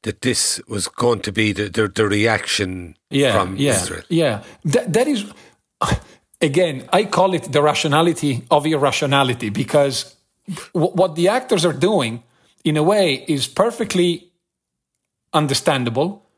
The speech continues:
Speaker 2: and perfectly rational, and that's how they actually calculate it. You know, we'll strike you, we're knowing full well that then you'll strike us, and we'll both try to derive some sort of political capital from that.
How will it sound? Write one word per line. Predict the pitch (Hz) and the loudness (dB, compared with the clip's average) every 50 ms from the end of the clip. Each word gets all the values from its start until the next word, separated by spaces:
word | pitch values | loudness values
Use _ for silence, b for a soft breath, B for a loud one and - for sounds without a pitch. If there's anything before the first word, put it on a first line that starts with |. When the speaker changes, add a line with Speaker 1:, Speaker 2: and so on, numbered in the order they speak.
| _ _ _ | _ _ _
Speaker 2:
and | - 165 156 - | 0 0 2 2
perfectly | - 180 175 170 - 165 - - 127 | 2 2 2 2 0 -2 -4 -4 -2
rational, | 131 160 190 185 - - - 120 107 120 143 170 - _ - | 0 2 2 2 0 -2 -4 -4 -4 -4 -6 -8 -8 _ 0
and | 175 170 175 156 | 2 2 2 2
that's | 165 160 - - - | 2 2 0 0 2
how | 156 147 156 170 | 2 2 2 2
they | 165 151 156 147 131 | 2 2 2 2 2
actually | 127 120 - - 143 135 143 143 - - _ _ | 0 0 -2 -2 -2 -2 -2 -4 -6 -12 _ _
calculate | - 196 220 247 - - 156 127 113 98 90 - | 0 2 2 2 0 -2 -2 -2 -2 -4 -6 -10
it. | 92 110 | -10 -8
You | 135 | -6
know, | 127 110 101 | -6 -6 -6
we'll | 107 120 131 | -4 -4 -4
strike | 120 - - - 156 151 147 147 - 131 | -4 -2 0 2 2 2 2 0 -2 -2
you, | 127 135 170 185 180 B B B B B B - | 0 0 0 -2 -6 B B B B B B -2
we're | 170 170 | 0 2
knowing | 170 185 226 247 240 220 202 | 2 2 2 2 0 0 -2
full | - - - - - - 208 208 202 180 | -2 -2 -4 -2 -2 0 0 0 2 2
well | 165 196 202 196 175 | 2 4 4 4 2
that | 139 147 139 | 0 0 0
then | 160 160 160 | 0 0 2
you'll | 156 143 127 | 0 0 0
strike | - - - 160 160 151 135 - - | -2 0 2 2 2 2 2 2 2
us, | 123 143 190 - - - - B B B B B B B B B B _ | 2 2 2 2 0 -2 -4 B B B B B B B B B B _
and | - 160 160 170 175 | 0 2 2 2 2
we'll | 170 208 202 | 0 0 0
both | 165 175 185 196 185 - - | 2 2 2 0 -2 -6 -2
try | - 160 156 165 | 0 2 2 2
to | 160 - | 0 -2
derive | 151 151 143 143 143 147 143 | -2 0 2 2 2 2 0
some | - 147 131 | -2 -2 0
sort | - 147 139 - | 0 0 0 0
of | 156 131 - | -2 -2 -2
political | - 135 131 151 139 - 139 123 | -2 -2 0 -2 -2 -4 -6 -4
capital | - - 143 151 - 131 - - | 0 0 0 0 0 -4 -6 -6
from | - - 156 165 190 180 | -2 0 2 2 2 2
that. | 131 110 78 - - | 0 -4 -6 -10 -14